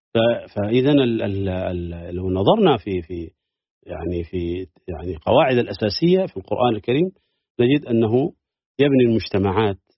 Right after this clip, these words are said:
هذا البناء الذي في النهاية يعني يجعله بناء متينا قويا لا يمكن أن ينهار أمام العواصف وحتى أمام الغزو العسكري، يعني يمكن لهذا البناء أن،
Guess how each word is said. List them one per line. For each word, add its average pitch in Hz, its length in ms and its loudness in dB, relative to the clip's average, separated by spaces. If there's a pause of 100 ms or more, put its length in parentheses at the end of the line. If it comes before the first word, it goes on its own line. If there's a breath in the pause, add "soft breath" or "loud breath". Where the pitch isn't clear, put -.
(160)
هذا 110 160 2
البناء 101 400 2 (640)
الذي 104 260 2
في - 80 -6
النهاية 143 480 2 (640)
يعني 101 200 0
يجعله 120 640 2
بناء 117 380 0
متينا 104 520 2 (160)
قويا 85 380 -4 (500)
لا 143 100 8
يمكن 151 340 4
أن 117 120 0
ينهار 117 500 2
أمام 113 220 2
العواصف 101 680 0 (920)
وحتى - 340 2
أمام 143 320 4
الغزو 120 360 2
العسكري، 82 520 -2 (580)
يعني 90 160 -2 (140)
يمكن 113 260 0
لهذا 104 260 2
البناء 104 420 0
أن، 104 140 0